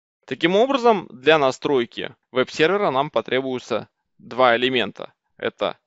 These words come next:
частный ключ и публичный ключ. Давайте посмотрим, как это происходит.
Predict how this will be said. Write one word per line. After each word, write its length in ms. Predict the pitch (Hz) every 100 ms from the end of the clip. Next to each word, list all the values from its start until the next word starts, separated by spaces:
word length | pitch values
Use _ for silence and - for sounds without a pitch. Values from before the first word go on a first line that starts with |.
| _
частный 400 | - 135 - 151
ключ 340 | 214 247 - _ _
и 260 | - 170 185 -
публичный 460 | 139 127 131 - -
ключ. 320 | - - - _ _ _ _ -
Давайте 200 | 165 202
посмотрим, 300 | 151 - 160
как 140 | 131
это 100 | 110
происходит. 580 | - 117 113 - - -